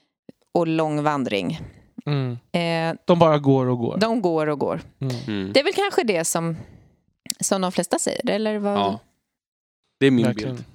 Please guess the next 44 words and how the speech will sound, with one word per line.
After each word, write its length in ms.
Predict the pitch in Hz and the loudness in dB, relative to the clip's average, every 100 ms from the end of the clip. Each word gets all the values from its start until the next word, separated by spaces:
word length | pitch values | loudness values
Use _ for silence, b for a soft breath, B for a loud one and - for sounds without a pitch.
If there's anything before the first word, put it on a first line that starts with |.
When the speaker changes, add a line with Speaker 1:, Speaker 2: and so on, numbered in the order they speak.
| _ | _
Speaker 2:
Mm. 260 | 160 147 135 _ - | 0 0 -2 _ -6
Ja, 100 | 180 | -2
det, 120 | 208 | 2
och 120 | 202 | 2
det 60 | 208 | 2
kan 140 | 202 | 2
ju 60 | 190 | 4
handla 240 | 202 170 | 4 2
om 60 | 175 | -2
lite 160 | 170 | 2
olika 260 | 180 143 156 | 0 0 -2
saker. 420 | - 180 - 139 143 - _ - - | 2 2 2 -6 -8 -10 _ -20 -4
Det 80 | |
är 20 | 175 | -4
inte 120 | 151 | 0
bara 400 | 143 190 156 170 | 4 4 4 0
miljöbeskrivningar, 720 | 180 175 147 139 - 214 143 | 0 2 2 0 -2 -2 0
även 120 | 151 147 | 0 0
om 80 | |
det 60 | 135 | 0
ofta 380 | 147 - - 220 | -2 -4 -4 -2
är 40 | |
miljöbe-, 340 | 160 123 127 - | 0 -2 -6 -6
Speaker 3:
Mm. 120 | 285 | 0
Speaker 2:
miljöbeskrivningar 680 | 117 110 135 127 - 123 127 | 2 2 0 -6 -10 -10 -8
som 160 | 120 131 | -10 -10
är 140 | 123 | -10
problemet, 600 | - 135 127 120 117 - | -10 -12 -10 -10 -12 -16
liksom. 320 | - - 139 139 b b b b - | -20 -18 -18 -20 b b b b -8
Jag 220 | 170 185 | -6 -4
pr-, 260 | - 214 | -2 0
sa 220 | - 190 185 | 2 2 0
till 160 | 170 | 0
dig 240 | 170 226 160 | 2 2 2
här, 320 | 143 139 - | -2 -4 -2
Adam, 360 | 156 143 139 143 | 0 2 0 -4
någon 160 | 143 | -6
gång 140 | 143 143 | -6 -6
när 80 | |
vi 80 | 139 | -8
diskuterade 460 | 135 - 135 143 135 | -10 -14 -10 -6 -6
det 40 | |
här 120 | 135 131 | -6 -8
att 140 | - | -10